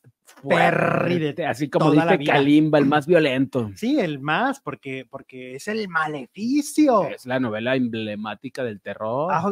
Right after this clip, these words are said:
Speaker 2: esta novela no se llama El amor entre llamas,
Speaker 1: Para,
Speaker 2: el,
Speaker 1: para
Speaker 2: el am-
Speaker 1: empezar, bueno, pues si querían hacer una historia de amor, pues hagan otra, hagan
Speaker 2: Ajá.
Speaker 1: amor real o la otra,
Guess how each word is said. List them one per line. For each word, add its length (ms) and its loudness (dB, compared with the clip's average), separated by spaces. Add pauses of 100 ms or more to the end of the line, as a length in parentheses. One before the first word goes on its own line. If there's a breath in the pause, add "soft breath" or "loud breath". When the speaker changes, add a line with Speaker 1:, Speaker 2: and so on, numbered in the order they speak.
Speaker 2:
esta 180 -2
novela 320 2
no 140 0
se 160 -6
llama 480 -4 (260 soft breath)
El 200 -6
amor 320 -2
entre 340 -6
llamas, 840 -6
Speaker 1:
Para, 220 8
Speaker 2:
el, 120 2
Speaker 1:
para 160 6
Speaker 2:
el 60 4
am- 80 0
Speaker 1:
empezar, 320 4
bueno, 260 2
pues 200 0
si 100 -12
querían 280 0
hacer 220 -2
una 140 -2
historia 360 -2
de 60 0
amor, 240 -4
pues 180 -10
hagan 360 -6
otra, 500 0
hagan 200 0
Speaker 2:
Ajá. 100 4
Speaker 1:
amor 180 6
real 500 6
o 380 2
la 140 0
otra, 420 -2